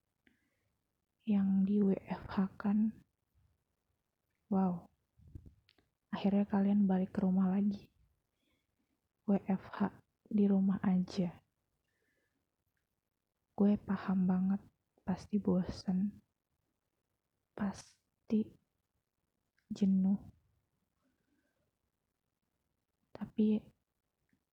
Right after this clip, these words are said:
itu, kalau kalian ngikutin itu, kalian salah satu orang yang sangat berjasa buat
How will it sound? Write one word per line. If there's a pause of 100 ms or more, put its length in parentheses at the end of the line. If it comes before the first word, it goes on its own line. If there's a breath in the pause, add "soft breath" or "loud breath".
(540)
itu, (880)
kalau
kalian
ngikutin
itu,
kalian
salah
satu (800 soft breath)
orang
yang (1040)
sangat
berjasa (240)
buat